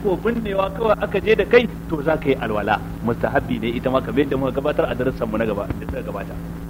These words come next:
Ina fatan kun fahimta da kyau.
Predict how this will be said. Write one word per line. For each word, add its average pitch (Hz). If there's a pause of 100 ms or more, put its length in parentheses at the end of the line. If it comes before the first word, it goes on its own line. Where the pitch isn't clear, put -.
(1700)
Ina 131
fatan 147
kun 151
fahimta 131
da 107
kyau. 101